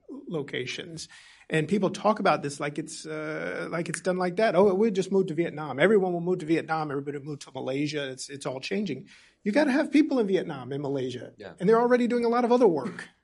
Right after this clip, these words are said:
Speaker 1: <laughs> right? And so there's a capacity issue in any, there's a capacity issue in the United States. You talked about stem education. I've run into foreign companies in the United States a lot of times who have a difficulty with the U S job market that way, where they have to train people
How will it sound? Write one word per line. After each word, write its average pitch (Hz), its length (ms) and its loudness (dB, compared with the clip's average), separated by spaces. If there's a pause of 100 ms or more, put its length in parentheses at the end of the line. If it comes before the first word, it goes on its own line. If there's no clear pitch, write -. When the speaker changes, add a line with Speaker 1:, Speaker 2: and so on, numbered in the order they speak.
Speaker 1:
<laughs> - 220 -20
right? 156 300 0 (440)
And 208 240 -4
so 220 120 0
there's 202 160 2
a - 40 -2
capacity 233 800 -2
issue 143 300 -6
in 147 100 -6
any, 226 240 -4
there's 311 200 0
a - 40 0
capacity 175 480 -4
issue 190 220 -4
in 185 60 -6
the 185 40 -6
United 175 240 -6
States. 202 240 -4
You 135 80 -14
talked 160 200 -12
about - 180 -10
stem 165 320 -4
education. 135 720 -12 (760)
I've 247 160 2
run 277 100 4
into 135 220 0
foreign 185 300 0
companies 139 280 -4
in - 60 -6
the 139 60 -4
United 127 260 -4
States 180 320 -4
a - 20 -8
lot 117 160 -6
of 165 80 -4
times 120 320 -12
who 131 380 -8 (240)
have 143 200 -2
a 139 40 -4
difficulty 135 500 -6
with 127 200 -8
the 127 120 -8 (120)
U 160 120 0
S 180 140 -2
job 113 240 -10
market 113 340 -16
that 107 160 -12
way, 113 140 -14
where 123 120 -10
they 135 120 -4
have 135 200 -8
to 131 80 -14
train 127 360 -10
people 123 400 -12